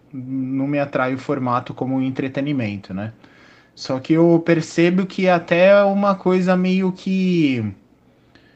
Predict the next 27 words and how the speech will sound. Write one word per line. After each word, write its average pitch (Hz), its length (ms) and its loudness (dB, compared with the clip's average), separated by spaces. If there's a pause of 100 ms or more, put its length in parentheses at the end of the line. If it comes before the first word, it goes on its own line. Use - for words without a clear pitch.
(280)
é, 104 1500 -6 (460)
vamos 107 540 -8
dizer 107 500 -8
assim, 113 400 -8
meio 131 380 -2
glamourizada, 139 1400 2
né? 107 160 -6
Meio, 110 580 -6 (960)
não 165 80 -12
vou 196 100 -6
dizer 156 280 2
gourmetizada, 131 920 0
mas 135 240 -2
é 135 60 0
algo 147 240 2
meio, 135 580 -2 (720)
também 139 300 -6
não 135 160 -4
gosto 127 200 -2
da 127 80 0
palavra 113 480 0
romantizado 120 1080 0
também, 113 280 -8
eu 151 120 -6
acho 180 160 -4
que - 60 -4
é 196 280 2